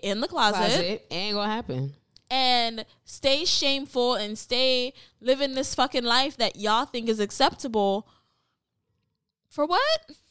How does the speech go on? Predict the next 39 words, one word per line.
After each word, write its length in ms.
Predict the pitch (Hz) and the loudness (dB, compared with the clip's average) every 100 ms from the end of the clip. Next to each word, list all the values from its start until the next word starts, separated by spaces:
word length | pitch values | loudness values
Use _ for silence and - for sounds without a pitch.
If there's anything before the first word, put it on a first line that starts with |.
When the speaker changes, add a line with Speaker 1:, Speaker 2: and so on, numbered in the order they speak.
| - | -8
Speaker 2:
Listen, 240 | 226 208 | -6 -4
we 60 | 185 | -4
got 160 | 226 180 | -2 -2
a 40 | |
whole 140 | 175 | -2
month. 280 | 170 165 135 | -2 -4 -6
Y'all 100 | 147 | -8
got 140 | - 165 | -6 -6
us 140 | 143 | -8
fucked 540 | - - 151 151 _ - _ - | -10 -10 -8 -8 _ -20 _ -6
up. 340 | 139 - - - _ | -6 -6 -14 -20 _
Okay? 160 | - 170 | -6 0
Speaker 1:
For 60 | 427 | 2
what? 280 | 427 466 539 | 2 0 0
Speaker 2:
We 80 | 571 | 0
out 220 | 453 240 | 0 0
here. 260 | 190 143 135 - | 0 -4 -6 -6
Speaker 1:
Man, 220 | 392 453 | 2 4
Speaker 2:
We 60 | 320 | 4
here. 160 | 311 | 4
Speaker 1:
fuck, 180 | - 254 - - | 4 2 -2 -6
Speaker 2:
And 140 | 311 262 | -2 2
we 60 | |
Speaker 1:
listen. 100 | - 202 | 2 2
Speaker 2:
ain't 80 | |
going 140 | 226 254 | 0 -2
back 200 | 233 269 | -4 -4
in 120 | 320 | -4
there. 240 | 208 135 135 _ - | -2 -4 -8 _ -4
Speaker 1:
Honestly, 320 | 381 392 381 | -2 -2 -2
fuck 220 | 392 403 | -2 -2
that 160 | 185 131 | -4 -6
month. 320 | 190 160 208 _ _ | -8 -10 -16 _ _
Because 560 | 330 349 285 262 262 - | -4 0 2 0 -4 -6
Speaker 2:
Wait, 80 | 254 | -2
Speaker 1:
me 160 | 311 | -2
personally, 640 | 403 349 381 349 330 330 349 | 0 0 0 -2 -2 0 -2
Speaker 2:
excuse 140 | 320 | -2
me. 300 | 208 214 311 | -4 -6 -8